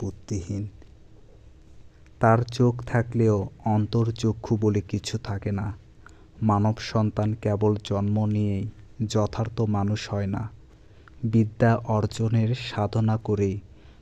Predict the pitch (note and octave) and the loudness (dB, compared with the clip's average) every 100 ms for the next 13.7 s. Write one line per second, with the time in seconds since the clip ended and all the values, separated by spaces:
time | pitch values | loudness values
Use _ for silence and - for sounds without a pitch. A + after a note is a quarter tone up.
0 | - A#2 G#2+ A2+ - G#2+ G2 G2 G#2+ - | -4 -2 0 0 2 2 2 2 0 0
1 | - G#2+ F#2+ - - A#2 A2 - A2+ G2+ | 0 2 0 -4 -6 -4 -4 -4 -4 -2
2 | F#2 F#2 - - - - - - - A#2 | -4 -6 -10 -18 -20 -20 -20 -20 -6 0
3 | B2 C#3+ C#3+ C3+ G#2+ A2+ A#2+ A#2+ A2 A2+ | 2 4 2 0 0 -2 -2 -2 -2 0
4 | A#2 A2+ A#2 - A2+ A2 G#2 G#2+ - G#2+ | -2 0 -2 -2 0 0 0 -2 -4 -6
5 | G2+ - - G#2 G2+ - G#2 G#2 G2+ G2 | -2 -4 -4 -4 -4 -6 -6 -2 0 -2
6 | F2+ - - - - A2 A2 G#2 A#2 A#2+ | -4 -12 -20 -20 -8 0 2 2 2 0
7 | - A2 G2+ - G2 F#2+ - G#2 A2 - | -2 -2 -2 -2 -6 -6 -8 -8 -10 -16
8 | - - - - - A#2 A#2 A2 A#2 A2 | -20 -20 -20 -14 -8 -2 2 2 2 0
9 | - G#2+ G#2+ C3 - - A#2 A2 G#2+ - | 0 0 0 -4 -10 -12 -6 2 2 4
10 | A2+ G#2+ G2 G2+ - G#2 G2+ A2+ A2 A2+ | 2 2 2 -6 -8 -6 -4 -4 -4 -4
11 | G#2+ A2 G#2 - - - - - - - | -2 -2 -2 -6 -20 -20 -20 -20 -20 -20
12 | - - B2 A2 A2 A#2+ - - A#2 A2 | -16 -6 0 2 2 0 -2 -2 -2 0
13 | G#2+ - G#2+ G#2 G2 G2 | 0 0 0 0 0 -2